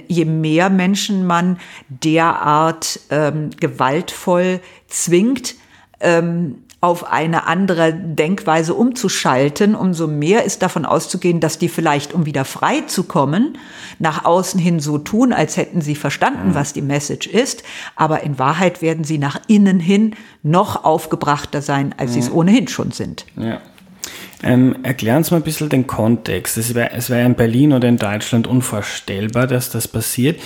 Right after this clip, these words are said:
Speaker 2: Wie geht das? Wie kann das sein, dass in den Medien,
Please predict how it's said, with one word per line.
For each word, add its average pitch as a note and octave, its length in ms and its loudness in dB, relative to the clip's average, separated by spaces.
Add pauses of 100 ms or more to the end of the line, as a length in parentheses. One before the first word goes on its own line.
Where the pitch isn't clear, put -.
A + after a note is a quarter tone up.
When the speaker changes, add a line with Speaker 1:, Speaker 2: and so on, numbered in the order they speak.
(240)
Speaker 2:
Wie D#3+ 180 -2
geht - 360 -2
das? E3+ 220 0
Wie E3 80 -2
kann C#3 260 0
das D3 220 -2
sein, B2 280 0
dass D3 240 -2
in C3 120 2
den C3+ 120 4
Medien, C#3 540 2